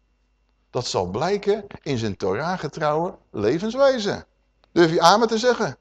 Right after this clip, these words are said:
Echt waar is belangrijk. Vele van onze christelijke broeders en zusters zijn het hier niet mee eens. Door misleiding. Velen zeggen de wet is weggedaan.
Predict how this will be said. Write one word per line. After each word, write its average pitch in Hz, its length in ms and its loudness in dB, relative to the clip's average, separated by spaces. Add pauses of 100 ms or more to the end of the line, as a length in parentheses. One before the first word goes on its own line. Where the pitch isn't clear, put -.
(880)
Echt 208 240 4
waar 240 280 8
is 185 120 6
belangrijk. 208 760 4
Vele 269 400 6
van 185 140 4
onze 147 240 4
christelijke 143 520 0
broeders 151 300 2
en 123 120 -4
zusters 214 460 -2 (220)
zijn 147 200 2
het 165 120 2
hier 135 100 0
niet 110 140 2
mee 92 160 -2
eens. 185 460 0 (180)
Door 95 260 0
misleiding. 202 760 2 (760)
Velen 117 360 6
zeggen 123 260 4
de 135 60 8
wet 147 200 12
is 147 120 2
weggedaan. 220 760 6